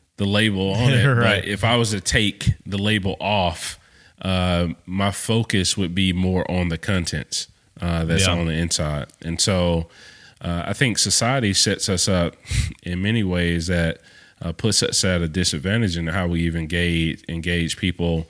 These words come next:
Speaker 1: who may be at, you know, disadvantaged or living in a vulnerable state. Um, <laughs> we're taught to look at the labels first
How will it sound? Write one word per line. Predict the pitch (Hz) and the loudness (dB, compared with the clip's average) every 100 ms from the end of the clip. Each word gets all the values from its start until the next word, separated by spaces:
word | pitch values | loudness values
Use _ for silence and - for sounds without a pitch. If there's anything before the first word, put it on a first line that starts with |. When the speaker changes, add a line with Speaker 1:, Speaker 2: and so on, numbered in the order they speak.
| - - - - | -14 -20 -16 -4
Speaker 1:
who | 104 | 0
may | 101 90 | 2 2
be | 92 90 87 | 2 2 0
at, | 73 _ - - _ | -4 _ -16 -16 _
you | 78 - 98 | -14 -4 -2
know, | 85 | 0
disadvantaged | 82 92 85 90 95 113 113 | 0 0 0 -2 0 0 0
or | 92 82 | -2 0
living | 85 87 82 80 - - - - | 0 0 0 -2 -6 -18 -20 -10
in | 92 | -4
a | 90 | -2
vulnerable | 92 92 87 85 | 0 0 0 -2
state. | 80 - 101 101 - - - - - | -4 0 0 0 -2 -12 -20 -18 -6
Um, | 87 87 87 82 - | -2 0 -2 -2 -4
<laughs> | - | -4
we're | 95 98 | -2 -2
taught | - 104 98 - | -2 -2 -2 -2
to | 92 | -2
look | 92 98 | -2 -2
at | 85 | -4
the | 87 | -2
labels | 92 92 90 - | -2 -2 -2 -4
first | 92 92 117 - | -2 -2 0 0